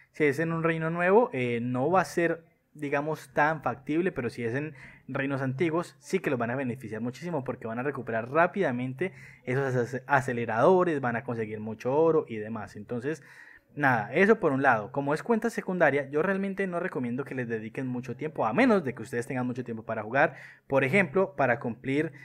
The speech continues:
las misiones que les van a salir aquí constantemente. Después de que ya superen cierto nivel,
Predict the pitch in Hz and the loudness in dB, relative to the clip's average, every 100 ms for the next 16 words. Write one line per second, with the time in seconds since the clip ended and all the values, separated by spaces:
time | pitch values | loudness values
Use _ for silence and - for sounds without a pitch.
0 | - - 139 139 120 135 135 - 139 120 | -16 0 0 2 -2 -2 -4 -4 -4 -2
1 | 120 127 123 113 120 147 143 131 127 123 | -2 -2 -4 -2 -4 -4 -8 -6 -6 -4
2 | 165 196 180 120 - 117 123 113 123 131 | -4 -4 -4 -4 -6 -6 -4 -4 -4 -2
3 | 131 127 135 135 127 143 214 | -4 -2 -4 -2 -4 0 0